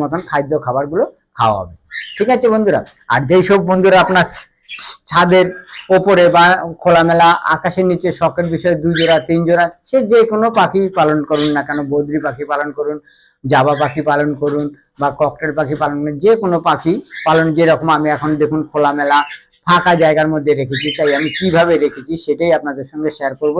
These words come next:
চলুন, এবার আমি এই কয়টা সেট আপনার বাইরে রেখেছি। কারণটা কি, এই সেটটা দেখে অনেকে নতুন বন্ধুরা বুঝতে পারবেন যে কি কারণে এটা। এটা আমার এখন যেহেতু পাখির ঘরে কাজে হাত দিয়েছি, পাখি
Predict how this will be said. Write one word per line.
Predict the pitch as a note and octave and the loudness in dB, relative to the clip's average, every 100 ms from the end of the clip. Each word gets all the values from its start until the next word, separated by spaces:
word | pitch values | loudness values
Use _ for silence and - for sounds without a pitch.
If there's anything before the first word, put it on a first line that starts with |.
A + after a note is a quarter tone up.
| F3 | -4
চলুন, | C#3 D3 C#3+ - - - _ _ _ _ _ | -2 -2 -2 -6 -18 -20 _ _ _ _ _
এবার | F3 D3+ D3 D3+ D3+ | 0 4 4 4 2
আমি | F3 C#3+ - - - - G#3+ | -2 -6 -12 -20 -20 -6 0
এই | F#3 E3+ | 2 4
কয়টা | D#3+ D#3+ - | 2 2 2
সেট | D#3+ D#3 D3 | 2 2 0
আপনার | D3+ C#3+ C#3+ _ _ E3+ D#3 | 0 -2 -2 _ _ 0 2
বাইরে | D3+ D3+ D3+ | 4 4 2
রেখেছি। | C#3 B2+ C3+ C3+ | -2 -6 -8 -4
কারণটা | C3 D3+ D3+ D#3 D3 | 0 0 0 -2 -2
কি, | C#3 - _ _ _ _ F3+ | -6 -8 _ _ _ _ 2
এই | F3 F3 | 2 2
সেটটা | F3 - F3+ E3+ | -2 0 2 2
দেখে | D#3+ E3+ D3+ | 2 4 4
অনেকে | E3 E3 F3+ E3+ | 2 0 0 0
নতুন | D3+ E3+ D#3 | -2 -2 0
বন্ধুরা | D#3 D#3+ D#3 D#3+ | 0 2 2 0
বুঝতে | F3 - C#3 | -4 -2 0
পারবেন | B2 A#2 E3+ A#3+ - - C3 | 0 -2 -6 -8 -20 -12 -2
যে | D3 - | -2 -2
কি | F3+ F3 | -4 0
কারণে | D#3+ E3 D#3+ | 2 2 2
এটা। | D#3 D#3+ - C#3+ | 2 2 0 -4
এটা | C#3+ D#3+ | -2 -2
আমার | E3 D#3+ | 0 -2
এখন | - D#3+ C#3+ | -2 -4 -2
যেহেতু | D3+ D3+ D3+ | -2 -2 -4
পাখির | C3+ D#3 C3 | -4 -4 -4
ঘরে | C#3 C#3+ C#3+ | -4 -2 0
কাজে | D3+ D3 B2 | 0 0 -2
হাত | C3 C#3 | -6 -4
দিয়েছি, | C3 - C3+ | -4 -6 -8
পাখি | B2 C#3 | -8 -8